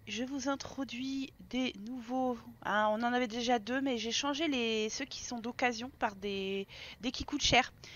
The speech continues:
Je me dis que peut-être au niveau qualité et niveau de volume d'eau, ça va peut-être être mieux, euh, parce que là, on avait du mal à s'en sortir. Pour deux personnes,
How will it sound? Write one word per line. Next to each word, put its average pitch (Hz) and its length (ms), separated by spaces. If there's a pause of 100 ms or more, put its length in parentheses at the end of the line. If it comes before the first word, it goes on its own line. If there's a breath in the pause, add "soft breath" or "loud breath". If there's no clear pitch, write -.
(200 loud breath)
Je - 120
me 233 60
dis 254 100
que 262 120
peut-être 254 400
au 247 40
niveau 233 260
qualité 233 760
et 214 40
niveau 220 320
de 196 260
volume 240 340
d'eau, 254 200
ça 269 120
va 208 100
peut-être 220 260
être 220 240
mieux, 247 260
euh, 180 440
parce 190 180
que 185 140
là, 226 180
on 285 60
avait 196 140
du 208 100
mal 262 100
à 285 80
s'en - 140
sortir. 269 440 (920)
Pour 190 120
deux 220 100
personnes, 247 460